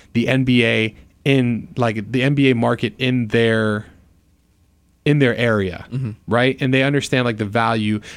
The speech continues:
Speaker 1: Like, when you, when you talk about some of the, like, the way we overcame, uh, Eastern versus Western Germany. Western Germany, after, when the wall went up,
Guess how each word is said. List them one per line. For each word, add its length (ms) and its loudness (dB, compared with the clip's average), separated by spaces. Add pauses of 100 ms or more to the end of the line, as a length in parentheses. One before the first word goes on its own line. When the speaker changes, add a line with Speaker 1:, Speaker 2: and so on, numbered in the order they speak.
Speaker 1:
Like, 160 2
when 100 4
you, 140 2 (220)
when 80 0
you 40 2
talk 240 0
about 300 0
some 200 0
of 60 2
the, 160 -2
like, 160 0
the 80 4
way 200 2
we 120 2
overcame, 760 0 (360)
uh, 300 0
Eastern 400 0
versus 340 0
Western 380 0
Germany. 460 0 (320)
Western 320 2
Germany, 640 2
after, 260 -2
when 120 0
the 60 0
wall 220 2
went 160 4
up, 240 -2